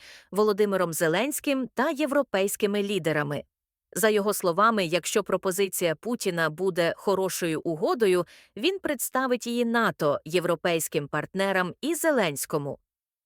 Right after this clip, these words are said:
Далі, за планом, має відбутися зустріч Путіна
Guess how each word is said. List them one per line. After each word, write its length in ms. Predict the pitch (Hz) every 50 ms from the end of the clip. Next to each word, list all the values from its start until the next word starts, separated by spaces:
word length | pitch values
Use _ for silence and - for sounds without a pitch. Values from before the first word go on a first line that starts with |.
| _ -
Далі, 500 | 185 190 269 226 247 320 269 254 247 - -
за 160 | 185 208 233
планом, 500 | - - 294 349 370 330 294 277 262 247 - -
має 300 | 214 254 339 392 381 285
відбутися 600 | 294 240 214 226 330 339 - 302 - - 294 269
зустріч 560 | 214 240 302 320 - - 277 269 247 - -
Путіна 540 | - - 254 269 - - 254 233 240 240